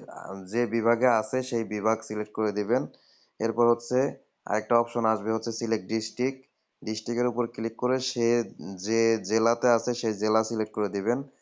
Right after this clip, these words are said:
এরপর আরেকটা অপশন আসবে সিলেক্ট উপজেলা, এখানে হচ্ছে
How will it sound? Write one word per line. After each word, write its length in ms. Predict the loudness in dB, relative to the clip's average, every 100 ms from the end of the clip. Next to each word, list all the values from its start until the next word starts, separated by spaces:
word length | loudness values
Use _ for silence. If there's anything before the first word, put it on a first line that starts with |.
| _ _ -4
এরপর 320 | -2 4 4
আরেকটা 400 | 6 2 2 2
অপশন 240 | 2 0
আসবে 300 | 0 0 -2
সিলেক্ট 440 | -2 -2 -2 -2 -4
উপজেলা, 720 | -8 -4 -2 2 4 2 0 _ _ _ -8
এখানে 280 | -2 2 2
হচ্ছে 440 | 0 0 0